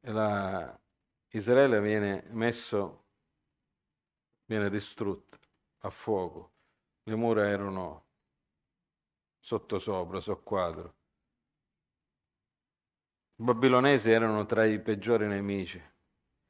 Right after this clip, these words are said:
Se uno legge i libri di storia su questo popolo, erano, eh,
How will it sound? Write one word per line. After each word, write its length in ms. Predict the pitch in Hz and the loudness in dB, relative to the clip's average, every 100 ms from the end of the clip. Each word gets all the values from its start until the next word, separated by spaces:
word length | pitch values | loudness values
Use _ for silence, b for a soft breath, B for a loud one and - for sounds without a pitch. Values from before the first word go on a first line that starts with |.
| _ _ _ _ | _ _ _ _
Se 160 | - 131 | -10 0
uno 420 | 123 117 101 101 | 4 6 6 6
legge 560 | 117 117 104 107 101 | 4 4 2 0 0
i 180 | 95 101 | -2 -2
libri 540 | 110 113 107 101 98 95 | -2 0 0 0 0 -2
di 120 | 98 | -6
storia 680 | - - 120 120 101 92 | -6 0 4 4 2 -2
su 160 | 85 95 | -4 -8
questo 380 | - 98 - 117 | -6 -4 0 2
popolo, 480 | 143 147 113 107 104 | 4 4 4 4 4
erano, 580 | 127 113 101 95 - _ _ _ _ _ _ | 4 2 0 -4 -8 _ _ _ _ _ _
eh, 400 | - 82 73 | -18 -14 -14